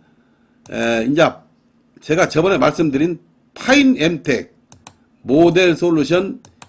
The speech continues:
이노룰스 이 세 가지 종목은 신주라고 그러죠. 신주.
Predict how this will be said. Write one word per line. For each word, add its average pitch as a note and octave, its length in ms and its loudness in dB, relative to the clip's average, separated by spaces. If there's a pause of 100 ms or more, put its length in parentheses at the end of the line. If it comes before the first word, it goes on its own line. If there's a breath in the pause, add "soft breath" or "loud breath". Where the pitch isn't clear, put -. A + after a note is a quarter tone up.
(300)
이노룰스 D#3 1080 4
이 F#3 320 -8
세 G#3+ 260 -2
가지 A3 280 0
종목은 D3+ 440 -2
신주라고 B3 580 -2
그러죠. C3 200 -4
신주. C3+ 760 -2